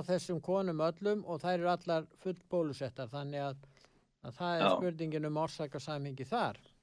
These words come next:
Speaker 1: Mm.
Speaker 2: Já, það kemur, það kom í ljós og þe-, þetta myndbandið og allt viðtalið er víðan á,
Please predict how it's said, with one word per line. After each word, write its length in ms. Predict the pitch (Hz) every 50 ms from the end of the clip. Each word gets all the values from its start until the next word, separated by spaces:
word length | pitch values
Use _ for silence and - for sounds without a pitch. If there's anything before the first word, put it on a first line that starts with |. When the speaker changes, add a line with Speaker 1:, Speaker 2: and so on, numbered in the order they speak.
| _ -
Speaker 1:
Mm. 240 | 135 135 127 120 117 - - - - - - - -
Speaker 2:
Já, 160 | - 104 110
það 240 | 110 107 123 120 117
kemur, 400 | - 156 180 214 185 170 165 160
það 180 | 143 131 131
kom 220 | - - 175 175 165
í 80 | 143
ljós 340 | 143 156 165 214 208 - -
og 140 | 156 135 -
þe-, 160 | 156 170 175 -
þetta 280 | - 147 147 - - 139 -
myndbandið 680 | 139 139 151 190 208 - - 208 208 202 - 202 180
og 80 | - -
allt 240 | 160 202 208 - -
viðtalið 500 | 180 180 190 190 - 175 175 175 165 156
er 140 | 147 143
víðan 400 | 143 147 151 175 175 165 156 143 135
á, 220 | - - 135 127